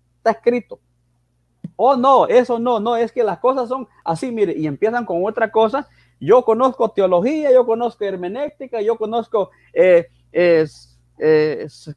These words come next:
qué sé yo, un rollo de cosas, y llega una viejita y dice, "Ah, ustedes están enfermos". <laughs> No, no, no, así no, no es. Vamos a ver qué es lo que la Biblia dice, y eso es. Y están ciegos que dicen, "¿Dónde la Biblia dice purgatorio?". Es que no va a encontrar purgatorio,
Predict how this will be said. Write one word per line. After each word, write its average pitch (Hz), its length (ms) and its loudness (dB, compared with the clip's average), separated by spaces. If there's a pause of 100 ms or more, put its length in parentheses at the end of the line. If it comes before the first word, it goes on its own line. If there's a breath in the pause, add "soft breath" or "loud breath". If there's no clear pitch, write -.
qué 214 120 -2
sé 196 180 -6
yo, 214 120 2
un 180 400 -8
rollo 185 320 -6
de 139 300 -8
cosas, 233 480 -4
y 147 120 -8
llega 196 240 -2
una 202 220 -2
viejita 196 340 -2
y 196 60 -2
dice, 180 100 -4
"Ah, 233 180 -4
ustedes 160 280 -4
están 240 240 -6
enfermos". 226 640 -8 (460)
<laughs> 339 440 -12 (720 loud breath)
No, 185 160 4
no, 196 100 2
no, 170 180 2
así 202 240 0
no, 190 300 0
no 180 300 0
es. 135 320 -2
Vamos 220 640 -2
a 147 260 2
ver 208 460 -2
qué 196 100 2
es 214 60 0
lo 226 120 0
que 180 120 -6
la 151 100 -2
Biblia 185 300 -4
dice, 202 320 -6
y 156 200 -4
eso 202 280 -4
es. 226 280 -2 (1120)
Y 156 160 0
están 202 360 0
ciegos 254 360 4
que 226 120 0
dicen, 226 200 0
"¿Dónde 285 240 2
la 285 120 0
Biblia 277 200 -2
dice 277 140 0
purgatorio?". 240 500 -2
Es 160 100 -6
que 220 120 -8
no 220 100 -4
va 233 60 0
a 240 40 -2
encontrar 208 420 -2
purgatorio, 156 640 -4